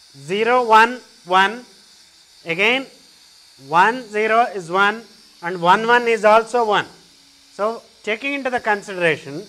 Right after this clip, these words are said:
so this is the first. If you don't want this,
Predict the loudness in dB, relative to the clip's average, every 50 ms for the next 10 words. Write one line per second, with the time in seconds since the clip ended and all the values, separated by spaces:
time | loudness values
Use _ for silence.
0 | -20 _ -20 _ _ _ _ _ -20 _ -12 -4 -2 0 0 0 -2 -8 -18 -20
1 | _ _ -20 _ _ -20 -20 -20 -20 -6 -4 -4 -2 -2 -6 -10 -10 -12 -16 -20
2 | -20 -20 -20 _ -20 _ _ _ -16 -16 -8 -2 2 2 2 0 -2 -10 _ _
3 | _ _ _ -20 _ _ _ _ _ -20 -18 -10 -10 -6 -4 -2 -4 -2 -2 -2
4 | -2 -4 -4 -4 -4 -6 -6 -6 -10